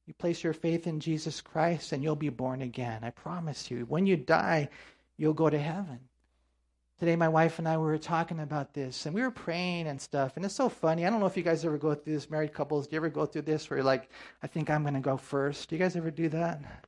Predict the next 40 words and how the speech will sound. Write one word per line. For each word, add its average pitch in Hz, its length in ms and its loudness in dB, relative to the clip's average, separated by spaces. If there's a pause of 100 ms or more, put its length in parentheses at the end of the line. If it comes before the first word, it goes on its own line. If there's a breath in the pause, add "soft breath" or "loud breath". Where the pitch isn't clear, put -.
(680 soft breath)
I 143 100 -2
think 220 300 2
that 185 100 4
sometimes 190 420 0
spouses 165 440 4
say 156 240 0
that 151 240 2
'cause 139 140 -6
they 143 80 -4
want 135 220 -6
their 131 140 -6
spouse 123 420 -2
to, 117 300 -8 (580)
you - 60 -10
know, 139 180 -6
cherish 139 340 4
the 127 80 -4
time - 280 -2
that 123 100 -2
they 123 80 -4
have 120 240 0
with 120 140 -2
them. 113 100 -4
I'm 170 200 -2
not 135 160 2
sure, 160 360 2
but 123 200 -4
we 165 100 0
were 165 200 4
just 139 220 -4
praying 165 320 -4
together, 147 420 2
and 131 100 2
I 135 80 2
was 139 100 0
just 135 180 -8
telling 165 280 -4
her, 135 60 -4
you 151 160 -4
know, 175 260 4